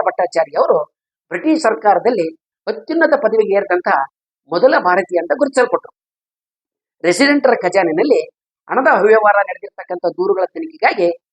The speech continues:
ಮನ್ಮಥನಾಥ ಭಟ್ಟಾಚಾರ್ಯ ಅಧಿಕೃತ ಕೆಲಸದ ಮೇಲೆ ತಮ್ಮ ಹೆಂಡತಿ ಥಾಕೋಮಣಿ ಮತ್ತು ಚಿಕ್ಕ ಮಗಳ ಜೊತೆಗೆ ತಿರುವನಂತಪುರಕ್ಕೆ ಬಂದಿದ್ರು. ಇದು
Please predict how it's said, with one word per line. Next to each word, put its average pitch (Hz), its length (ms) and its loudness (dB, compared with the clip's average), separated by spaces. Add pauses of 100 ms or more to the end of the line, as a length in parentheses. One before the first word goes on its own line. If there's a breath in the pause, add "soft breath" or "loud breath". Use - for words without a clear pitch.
(360)
ಮನ್ಮಥನಾಥ 262 560 2
ಭಟ್ಟಾಚಾರ್ಯ 180 580 0 (500)
ಅಧಿಕೃತ 247 420 -2 (120)
ಕೆಲಸದ 202 340 0
ಮೇಲೆ 233 180 4 (440)
ತಮ್ಮ 214 160 -2 (100)
ಹೆಂಡತಿ 240 280 0 (120)
ಥಾಕೋಮಣಿ 220 560 2
ಮತ್ತು - 200 -6 (440)
ಚಿಕ್ಕ 294 180 -6 (120)
ಮಗಳ 220 240 2
ಜೊತೆಗೆ 202 260 -2 (680)
ತಿರುವನಂತಪುರಕ್ಕೆ 269 580 2
ಬಂದಿದ್ರು. 190 300 -2 (520)
ಇದು 320 160 2